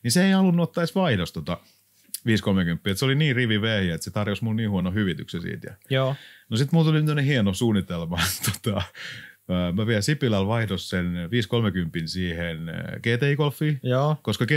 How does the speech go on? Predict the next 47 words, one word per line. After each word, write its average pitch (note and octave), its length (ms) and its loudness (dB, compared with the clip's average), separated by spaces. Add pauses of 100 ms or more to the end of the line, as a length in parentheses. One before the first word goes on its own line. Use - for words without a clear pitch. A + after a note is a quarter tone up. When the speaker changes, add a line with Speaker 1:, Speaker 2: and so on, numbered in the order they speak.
Speaker 1:
T G#2 40 -2
I F#2+ 120 2
Golfi F#2 280 -2
kelpasi F#2+ 400 -4
taas G2+ 240 -2
siihen G#2 260 2
vaihdos C3 200 4
Speaker 2:
Niin, D#3 120 2
Speaker 1:
siihen B2+ 180 4
Speaker 2:
elikkä C#3+ 60 4 (120)
Speaker 1:
Legacyyn. C3 100 0
Speaker 2:
siinä C3+ 220 0
vaihdettiin C3 400 -2
muutama A#2 260 4
Speaker 1:
Niin, G3 120 4
Speaker 2:
kerta. F3+ 300 0
Speaker 1:
no G#2 80 2
sit, A#2+ 200 0
tota, G#2+ 320 -2 (300)
mä G#2 120 2
ke-, - 200 -8 (220)
se C3+ 180 2
kauppa G2 300 -2
toteutui, A#2 520 -2
mä, G2+ 80 -2 (400)
sit G#2+ 160 -2
mulla F2+ 140 0
oli D#2+ 100 -4
seuraavaksi F#2+ 360 0
G A2 160 -2
T G2+ 40 -4
I F2+ 120 0
Golfi F2+ 320 -4
alla, F#2+ 240 0
ja E2+ 60 -2
sille F#2+ 220 0
ei F2+ 80 0
pitänyt F2 340 -2
todellakaan F2 480 0
tehdä F2 180 -4
mitään F#2 300 0
muuta F2 160 -2
kuin F#2 120 -2
ajaa F2 160 0
Tammisaareen E2 600 -2
se F#2+ 100 0
liikkeeseen. - 540 -4